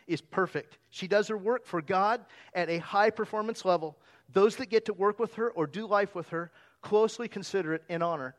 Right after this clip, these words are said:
to even know her. She'll be in the next service. I wanna take a moment. I want, I wanna take a moment and I wanna thank, uh, my mom, who's a part of Adventure.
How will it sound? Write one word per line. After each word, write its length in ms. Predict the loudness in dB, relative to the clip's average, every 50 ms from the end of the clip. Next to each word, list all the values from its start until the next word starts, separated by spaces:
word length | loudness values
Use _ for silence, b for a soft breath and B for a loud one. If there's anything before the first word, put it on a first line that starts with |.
| _ -10
to 100 | -8 -2
even 260 | -2 -2 -2 0 0
know 140 | 0 0 0
her. 140 | -2 -6 -10 b b b b b b b
She'll 160 | -6 -6 -2
be 120 | 0 0 2
in 60 | 2
the 80 | 2
next 220 | 2 2 0 0 0
service. 360 | 0 0 0 -2 -6 -12 -16 -18 -20 -20 -20 -18 -18 -18 -18 -20 -20 -20 -18 -18 -20 -20 -20 -18 -18 -18 -18 -18 -18 -16 -16 -16 -18 -18 -16 -16 -16 -14 -14 -16 -18 -16 -14 0 6
I 20 |
wanna 160 | 8 8 8 10
take 220 | 8 6 8 10
a 60 | 8
moment. 440 | 10 12 12 12 12 12 12 10 10 4 2 2
I 80 | 4
want, 240 | 6 8 8 6 6 6
I 80 | 4
wanna 160 | 4 4 4
take 220 | 6 6 4 6 6
a 60 | 6
moment 400 | 6 8 8 8 6 6 4 2
and 100 | 2 2
I 60 | 2 4
wanna 220 | 4 4 4 2
thank, 600 | 2 -2 -8 2 6 6 8 8 6 2 -2 -10 -14 -10 -6
uh, 280 | -4 -4 -4 -4 -6 -8 -8
my 200 | -4 -2 -2 -2
mom, 420 | 0 4 6 8 8 8 8 6
who's 160 | 4 0 -2 -2
a 60 | -2
part 240 | 2 4 4 4 4
of 80 | 4
Adventure. 560 | 2 2 2 0 0 2 2 2 2 2 -2